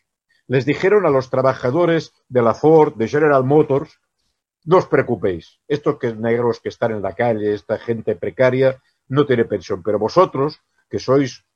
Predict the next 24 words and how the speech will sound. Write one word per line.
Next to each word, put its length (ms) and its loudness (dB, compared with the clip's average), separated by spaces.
los 320 -4
trabajadores 800 2
industriales, 840 -2
vais 260 2
a 80 0
tener 380 0
unas 300 -4
pensiones 640 -8
estupendas, 920 0
no 240 -2
nos 240 0
deis 220 4
la 220 4
lata, 380 2
no 260 -2
presionéis 680 0
sindicalmente". 960 -8
¿Y 120 -16
qué 120 -10
se 120 -8
han 60 -8
encontrado 540 -6
estos 300 -16
trabajadores? 760 -8